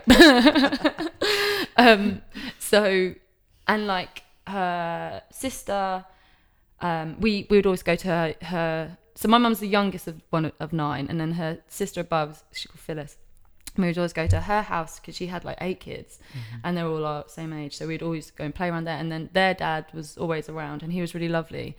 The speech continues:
Speaker 2: Mm-hmm.
Speaker 1: So it was quite, like, when you, when you'd kinda hear him be like, "Oh, I'm taking the, the, the boys fishing in the morning," or, "I'm taking the girls to go and do this," I would kinda get the thing in my head, like,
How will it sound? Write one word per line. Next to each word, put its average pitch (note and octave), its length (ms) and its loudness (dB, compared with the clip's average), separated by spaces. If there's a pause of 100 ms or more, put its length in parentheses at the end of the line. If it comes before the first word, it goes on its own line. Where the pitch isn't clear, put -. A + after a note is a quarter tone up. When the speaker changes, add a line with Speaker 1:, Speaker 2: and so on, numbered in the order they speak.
Speaker 2:
Mm-hmm. C3 180 -14
Speaker 1:
So G3 100 2
it - 20 6
was F#3 100 -4
quite, G#3 320 0
like, F#3 280 -2 (320)
when F#3 260 0
you, F#3+ 220 -6
when F3 180 -4
you'd F3+ 140 -8
kinda F3 200 -4
hear F3+ 200 -2
him E3 80 -4
be E3 100 -2
like, E3 180 -4
"Oh, F3 80 -2
I'm E3 120 -2
taking E3+ 380 -8
the, D#3+ 80 -10 (180)
the, D#3 400 -8
the D3 60 -20
boys D#3 240 -6
fishing D3 280 -14
in D3 60 -8
the D3 60 -8
morning," C#3+ 340 -10
or, F2 80 -12
"I'm F2 120 -8
taking - 360 -12
the D#3 60 -12
girls D3 300 -10
to D#3+ 120 -12
go D3+ 80 -10
and D3 80 -6
do D3+ 120 -8
this," - 360 -14 (320)
I E3 40 -4
would E3 100 -6
kinda F3 220 -2
get D3+ 100 -8
the - 60 -20
thing F3+ 160 -8
in E3 60 -4
my D#3+ 60 -6
head, E3 160 -8
like, - 160 -14